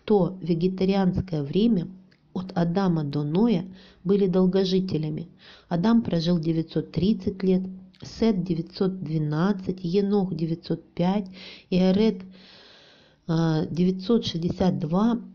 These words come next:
а Мафусаил — девятьсот шестьдесят девять лет.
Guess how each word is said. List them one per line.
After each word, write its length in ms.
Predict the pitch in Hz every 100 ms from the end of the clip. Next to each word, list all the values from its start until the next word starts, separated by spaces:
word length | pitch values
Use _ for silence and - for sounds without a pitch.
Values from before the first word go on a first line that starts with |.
| -
а 400 | 185 185 180 175 - -
Мафусаил — 920 | 180 180 190 185 - 156 175 240 170 - -
девятьсот 720 | 160 165 156 - - 247 247
шестьдесят 520 | - 156 - 190 190
девять 400 | 170 180 180 -
лет. 280 | 170 156